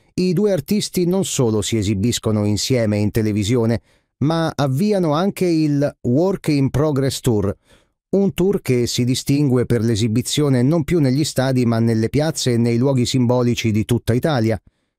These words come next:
Il tour si protrae per oltre un anno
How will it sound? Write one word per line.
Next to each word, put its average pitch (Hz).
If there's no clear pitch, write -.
Il 185
tour 214
si 185
protrae 180
per 143
oltre 151
un 156
anno 123